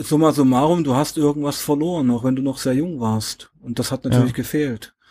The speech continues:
Speaker 1: Und das ist ja auch heute noch
Speaker 2: Ja.
Speaker 1: ein Thema, sonst würdest du jetzt nicht drüber reden, ja. Ich meine,
Speaker 2: Ja, ja.
Speaker 1: das, ähm, das ist halt, wie auch immer, also,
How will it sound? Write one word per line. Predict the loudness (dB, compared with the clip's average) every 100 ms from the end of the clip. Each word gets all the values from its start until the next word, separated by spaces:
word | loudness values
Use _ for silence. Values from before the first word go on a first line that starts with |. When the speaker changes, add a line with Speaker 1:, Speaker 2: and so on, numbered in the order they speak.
| _ _
Speaker 1:
Und | -6
das | 0
ist |
ja | 2
auch | 4
heute | 2 2
noch |
Speaker 2:
Ja. | 0
Speaker 1:
ein |
Thema, | 2 2 4
sonst | 2 0
würdest | -2 0
du |
jetzt | 0 -2
nicht | -6
drüber | -6 -4
reden, | -4 -4
ja. | -4 -4
Ich | -6
meine, | -4 -2 -2 2
Speaker 2:
Ja, | 4
ja. | 4 0
Speaker 1:
das, | -2 -2 -4 -8 -16 -20 -18 -20 -20 -6
ähm, | 2 4 4 4 0 -4 _ _ _ _ _ _ _ _ -10
das | -2 0
ist | 2
halt, | 4 4 2 0 -14 -18 -20 _ _ _ _ _ _ _
wie | -16 -4 0
auch | 2
immer, | 2 4
also, | 2 2 2 2 2 -2